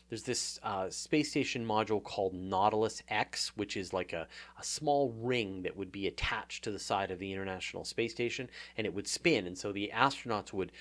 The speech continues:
would, would do their work floating around inside the space station, and then at the end of their day, they would move to this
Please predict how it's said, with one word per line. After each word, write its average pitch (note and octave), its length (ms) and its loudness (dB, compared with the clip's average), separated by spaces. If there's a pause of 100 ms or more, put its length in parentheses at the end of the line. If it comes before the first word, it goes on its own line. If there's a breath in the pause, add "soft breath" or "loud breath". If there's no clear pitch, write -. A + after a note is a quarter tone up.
(180 loud breath)
would, A2+ 300 -10
would B2+ 180 -4
do F#3 160 8
their F#3+ 100 12
work A#2+ 300 6
floating C3+ 400 4
around A2 580 4 (260)
inside A#2+ 440 2
the F#2+ 40 -2
space C3 300 2
station, G2+ 320 -2
and F#2+ 140 -6
then F#2+ 100 -2
at F#2 80 -4
the G#2 140 -4
end G#2 120 -2
of F2+ 100 -4
their F2+ 140 -2
day, C3+ 360 8 (300 loud breath)
they G2+ 100 2
would F#2+ 120 0
move A#2+ 360 2
to B2 100 -4
this G2+ 320 -2